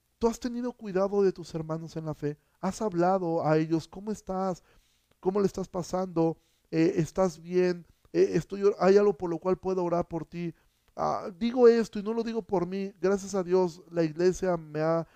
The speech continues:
me, me ha, me ha bendecido en todos los sentidos. Pero si tú estás viendo esta transmisión de, de que eres parte de otra iglesia local, ¿has hablado con tus pastores? ¿Les has preguntado al liderazgo de tu iglesia, "Oye, ¿cómo estás tú? ¿Cómo le estás pasando?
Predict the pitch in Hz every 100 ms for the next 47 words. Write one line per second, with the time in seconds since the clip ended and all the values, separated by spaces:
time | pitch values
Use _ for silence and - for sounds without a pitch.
0 | _ _ - 156 165 165 180 170 175 180
1 | 165 - 175 175 165 - 185 185 175 156
2 | 170 160 160 - _ _ _ _ 170 170
3 | 175 175 170 - _ _ - 180 214 208
4 | 247 220 220 208 202 190 165 - 185 190
5 | 180 156 185 160 175 170 - 180 196 -
6 | 185 - 185 190 175 180 190 165 - 160
7 | 160 _ _ _ 202 214 269 247 165 175
8 | 226 254 226 202 160 156 143 - 160 165
9 | 175 165 214 220 294 254 202 - 185 196
10 | 185 - _ _ - 170 170 165 165 175
11 | 190 214 202 165 147 170 170 196 202 -
12 | 196 247 233 - 190 - 175 175 - 208
13 | 240 214 - 190 190 175 180 180 175 165